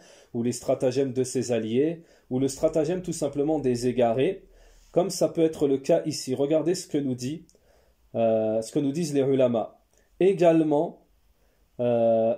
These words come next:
on prend connaissance de l'égarement de ceux qui appellent à l'unité des religions, c'est-à-dire qu'on doit se rassembler avec les chrétiens, les juifs, nous sommes des frères, et cetera, on a le même Seigneur, et cetera.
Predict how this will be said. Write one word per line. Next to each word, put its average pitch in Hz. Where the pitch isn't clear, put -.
on 160
prend 185
connaissance 160
de 131
l'égarement 170
de 139
ceux 175
qui 156
appellent 151
à 143
l'unité 170
des 156
religions, 139
c'est-à-dire 120
qu'on 117
doit 120
se 123
rassembler 113
avec 113
les 113
chrétiens, 117
les 110
juifs, 113
nous 123
sommes 110
des 113
frères, 117
et 113
cetera, 117
on 120
a 117
le 120
même 120
Seigneur, 120
et 120
cetera. 110